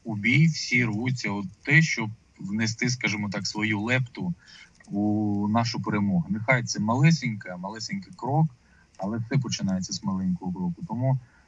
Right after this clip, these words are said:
для нас, от нещодавно ми розмовляли, там у нас один боєць, там трошки, ну, знаєте, як, з-, згруснув, да?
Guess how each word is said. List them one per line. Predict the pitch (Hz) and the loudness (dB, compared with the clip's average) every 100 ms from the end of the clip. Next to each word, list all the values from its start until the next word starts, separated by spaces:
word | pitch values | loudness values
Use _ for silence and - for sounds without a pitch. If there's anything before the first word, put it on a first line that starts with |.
| _ 117 | _ -4
для | 110 131 | 0 4
нас, | 151 175 156 | 6 6 2
от | 120 120 | -4 -4
нещодавно | 117 117 113 110 107 | -2 0 0 0 0
ми | 107 | -2
розмовляли, | 107 107 113 139 139 104 | -2 -2 0 2 0 -2
там | 95 95 | -4 -2
у | |
нас | 98 95 95 | -2 -4 -6
один | 98 98 | -6 -4
боєць, | 101 113 131 - | -4 -2 -2 -2
там | 87 87 | -4 -2
трошки, | 98 - 92 | -4 -8 -6
ну, | 92 - - - | -4 -4 -6 -4
знаєте, | 92 90 | -4 -4
як, | 87 82 _ _ - - - _ - | -6 -8 _ _ -20 -20 -20 _ -14
з-, | 104 101 | -10 -8
згруснув, | 98 120 147 135 151 160 151 - | -4 4 4 6 6 6 4 -2
да? | 107 | -2